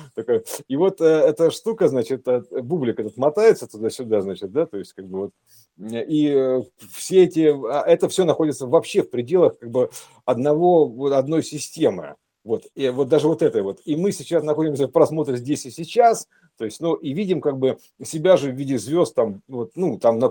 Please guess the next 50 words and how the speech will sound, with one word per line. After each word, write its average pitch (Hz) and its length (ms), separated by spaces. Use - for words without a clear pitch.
проекции, 143 520
да, 131 220
там 95 200
типа, 104 240
"Куда 131 220
мы 113 160
идём?" 110 420
э, 104 80
путеводные 127 520
звёзды, 98 440
<coughs> - 480
так 117 120
называемые, 104 520
да, 147 140
то - 100
есть 90 80
как 101 120
бы, 92 80
"Куда 127 220
мы 127 160
идём?" 113 480
То 104 80
есть, 90 140
"Кем 135 200
мы 127 120
будем?" 113 480
Там 92 160
примерно 104 400
так. - 240
Вот. 107 220
А, 117 240
поэтому 156 460
это 202 280
всё 196 360
вот 175 180
такая 180 340
вот, 170 280
э, 165 80
в, 139 340
история 156 380
проката 170 460
катушки, 160 460
понимаешь? 113 520
Вот 101 140
<laughs> 107 180
про - 120
катушки - 500
такие 95 300
у 92 40
нас. 92 160